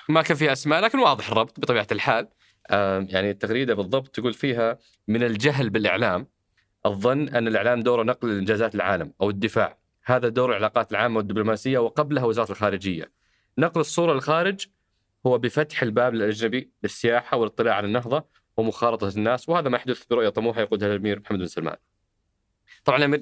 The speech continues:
عبد الرحمن مساعد رجع رد عليك، رد أنا إلى الآن ما أعرف هل هو جاد ولا، ولا يتهكم. كان يقول، آه،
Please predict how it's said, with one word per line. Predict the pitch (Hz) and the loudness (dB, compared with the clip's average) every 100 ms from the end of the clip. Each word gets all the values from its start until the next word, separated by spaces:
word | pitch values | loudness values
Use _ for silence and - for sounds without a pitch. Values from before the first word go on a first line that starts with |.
| - | -2
عبد | 123 | -6
الرحمن | - 135 | 0 0
مساعد | 131 123 | 2 2
رجع | 131 127 95 - - _ 113 | 2 2 0 -4 -20 _ 0
رد | 120 107 | 2 2
عليك، | 117 135 135 | 2 2 2
رد | 139 135 | 0 2
أنا | 127 | 0
إلى | 127 143 | 2 2
الآن | 143 | 2
ما | 139 131 | 2 2
أعرف | 107 101 | 2 0
هل | 117 | 0
هو | 120 113 110 - _ _ _ | 2 2 2 -2 _ _ _
جاد | 107 139 143 139 | 0 2 2 2
ولا، | 123 113 | 0 0
ولا | 104 113 110 | 0 0 2
يتهكم. | 107 - 156 156 127 180 _ - _ | 0 0 -2 0 -2 -2 _ -20 _
كان | - 123 | -2 0
يقول، | 120 127 131 131 - _ _ | 0 0 0 -4 -14 _ _
آه، | 107 107 107 101 85 | 0 0 0 -2 -4